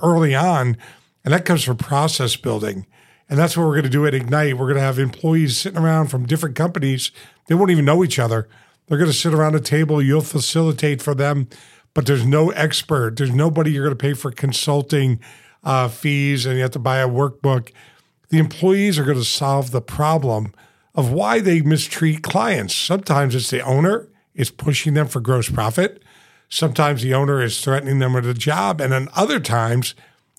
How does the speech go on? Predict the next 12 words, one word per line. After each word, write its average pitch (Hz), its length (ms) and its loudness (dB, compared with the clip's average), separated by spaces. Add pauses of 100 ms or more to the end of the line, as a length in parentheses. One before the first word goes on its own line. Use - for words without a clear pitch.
(100)
it's 147 160 0
a 151 40 0
bad 151 380 0
manager. 123 720 0
It's - 100 -18
got 156 160 0
nothing 135 240 2
to 123 60 -4
do 131 100 2
with 139 80 0
the 127 120 0
ownership. 117 540 -2